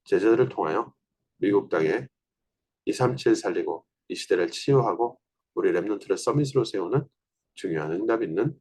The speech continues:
복된 하루 되게 하옵시고, 우리 개개인이 있는 모든 현장에서 먼저 성령 충만함의 비밀을 누리는 복된 하루 되게 하옵소서. 주 예수 그리스도 이름으로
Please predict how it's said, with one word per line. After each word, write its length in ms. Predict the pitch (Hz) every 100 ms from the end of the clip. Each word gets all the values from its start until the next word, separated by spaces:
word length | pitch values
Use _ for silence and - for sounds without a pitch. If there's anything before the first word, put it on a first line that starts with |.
| _
복된 400 | 95 - 107 -
하루 180 | 104 87
되게 280 | 73 90
하옵시고, 640 | 135 135 76 - - - - _ _ _ _ _ _ _
우리 140 | 127 117
개개인이 420 | 117 117 120 120
있는 200 | 107 104
모든 320 | 92 85 101
현장에서 520 | 117 117 104 80 -
먼저 500 | 78 76 82 82 127 135 _ _ _ _
성령 500 | - 107 104 101 95
충만함의 580 | - - 147 147 139 123
비밀을 360 | 104 85 82 78
누리는 420 | 78 78 123 170 - _ _ -
복된 420 | 92 - 110 110
하루 180 | 110 92
되게 400 | 73 71 107 135 -
하옵소서. 680 | 87 80 - - - 65 - _ _ _ _
주 220 | - 110
예수 320 | 92 - - -
그리스도 360 | 113 113 -
이름으로 560 | 101 - - 98 139